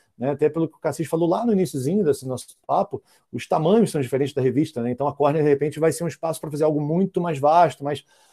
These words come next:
é, é, profundo, talvez, assim. Não tô querendo dizer que a Pelota não seja profunda, acho que a Pelota tem uma sensibilidade, é, ali mais estética, mais minimalista, né? A Corner tá indo pra um lugar mais,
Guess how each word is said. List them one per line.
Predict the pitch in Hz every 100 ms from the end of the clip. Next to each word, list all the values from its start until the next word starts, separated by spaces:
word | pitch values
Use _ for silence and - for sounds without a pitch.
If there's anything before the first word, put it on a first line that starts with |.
| _
é, | - 139 -
é, | 135
profundo, | - 147 - - - 208 180
talvez, | 135 123 160 135
assim. | 120 147 135
Não | 127
tô | 127
querendo | 139 139
dizer | 135
que | 139
a | 139
Pelota | 139 139 139
não | 143
seja | - 135
profunda, | 139 139 151 139
acho | 120
que | -
a |
Pelota | 123 127 131
tem | 139
uma | 139
sensibilidade, | 127 135 139 135 127 139 143 135 143 _ _ _
é, | - 120 120 120 117 120
ali | 123 131
mais | 131 127
estética, | - - 143 135 -
mais | 139 131
minimalista, | 135 135 127 120 147 147 -
né? | 120 135
A | 123
Corner | 131 131 131
tá | 135
indo | 135
pra | 127
um | 139
lugar | 131 131
mais, | 135 139